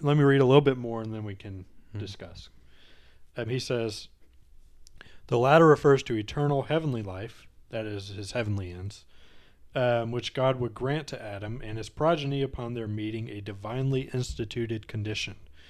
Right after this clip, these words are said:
Speaker 1: The condition was obedience in man's earthly duties, which involve fulfilling the dominion mandate,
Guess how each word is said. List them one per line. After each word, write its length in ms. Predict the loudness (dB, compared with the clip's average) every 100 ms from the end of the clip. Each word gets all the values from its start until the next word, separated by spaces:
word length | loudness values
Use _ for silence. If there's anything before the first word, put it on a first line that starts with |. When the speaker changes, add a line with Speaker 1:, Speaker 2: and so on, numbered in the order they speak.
| -20 -20 -20 -20 -8
Speaker 1:
The 80 | -8
condition 540 | -2 4 4 4 4 4
was 160 | 4 2
obedience 600 | -2 2 4 6 4 0
in 200 | -4 -2
man's 280 | 0 -2 -2
earthly 320 | -2 0 -2
duties, 520 | 0 0 2 -2 -4 -14 -20 -20 -10
which 200 | -6 -4
involve 340 | -2 0 0 0
fulfilling 480 | -6 -4 0 2 0
the 100 | 0
dominion 440 | 0 2 2 2
mandate, 460 | 2 0 -2 -6